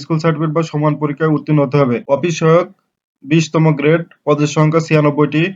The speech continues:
কোনো স্বীকৃত বোর্ড হইতে উচ্চ মাধ্যমিক সা-, স্কুল সার্টিফিকেট বা সমান পরীক্ষায় উত্তীর্ণ হতে হবে। আমি আবারও বলছি, অফিস সহায়ক ছিয়ানব্বইটি পদ, অনেকগুলো পদ, বন্ধুরা। আপনারা এখানে দ্রুত আবেদন করে নিতে পারেন।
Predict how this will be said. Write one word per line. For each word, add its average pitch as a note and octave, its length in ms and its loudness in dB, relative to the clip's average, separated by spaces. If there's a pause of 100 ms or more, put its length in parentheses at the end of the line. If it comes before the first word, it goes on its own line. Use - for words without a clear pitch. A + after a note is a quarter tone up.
(180)
কোনো D#3 200 0
স্বীকৃত D#3 340 -6 (140)
বোর্ড C#3+ 200 0
হইতে D#3 200 0 (140)
উচ্চ C#3+ 120 -6 (140)
মাধ্যমিক C#3+ 400 0
সা-, D3+ 320 -2
স্কুল D3+ 220 -4
সার্টিফিকেট D#3 420 -2
বা D#3+ 100 0
সমান D3+ 340 0
পরীক্ষায় D3 400 0
উত্তীর্ণ C#3+ 300 -4
হতে C3 160 -4
হবে। A#2 180 0 (400)
আমি D3+ 200 0
আবারও D3+ 240 2
বলছি, D3+ 300 0 (140)
অফিস D3+ 220 0
সহায়ক D#3+ 320 2 (240)
ছিয়ানব্বইটি D3+ 600 2
পদ, D3+ 220 2
অনেকগুলো C#3+ 400 -2 (100)
পদ, C#3+ 240 2
বন্ধুরা। C#3+ 320 0 (240)
আপনারা D3 340 2
এখানে D#3 260 2
দ্রুত D3 260 0 (180)
আবেদন C#3+ 260 -2
করে C#3+ 180 -2
নিতে C#3 200 -2
পারেন। D3+ 200 2